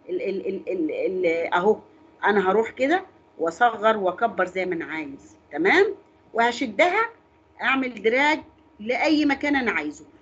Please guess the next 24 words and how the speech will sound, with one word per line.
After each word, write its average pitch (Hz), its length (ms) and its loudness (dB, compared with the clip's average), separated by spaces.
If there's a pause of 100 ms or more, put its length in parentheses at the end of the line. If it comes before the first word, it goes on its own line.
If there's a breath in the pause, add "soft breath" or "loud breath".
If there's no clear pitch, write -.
(200)
أمال 339 260 6
إيه 415 200 0
الدوائر 311 540 2
اللي 208 180 0
حواليها 233 520 -2
دهيا؟ 302 520 2 (560 soft breath)
الدوائر 247 440 4
اللي 277 140 -2
حوالين 269 380 0
البابل 262 500 -4
دهيا 277 520 2 (720)
أول 247 380 2
ما 185 100 -4
تدوس 294 260 -6
على 226 200 2
واحدة 247 280 -2
فيهم 370 300 2 (240)
هتروح 254 280 -8
تفتح 294 400 -8
لك 220 140 -10
واحدة 180 240 -12
تاني. - 260 -16 (120)
بس 370 220 -4
خلينا 277 540 -2